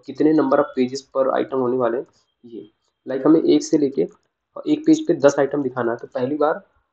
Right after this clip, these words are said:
अ, पहली बार जब page load होगा तो उसमें starting index मतलब slice जो करना होगा, अ, array में, वो ज़ीरो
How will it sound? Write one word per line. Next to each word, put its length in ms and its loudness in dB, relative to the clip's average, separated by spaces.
अ, 80 -18
पहली 340 -4
बार 160 4
जब 160 2
page 180 8
load 180 4
होगा 220 0
तो 140 -6
उसमें 340 -2
starting 460 2
index 280 2
मतलब 140 -2
slice 360 2
जो 80 -2
करना 280 0
होगा, 400 -2
अ, 240 -2
array 220 0
में, 120 -8
वो 100 -6
ज़ीरो 260 0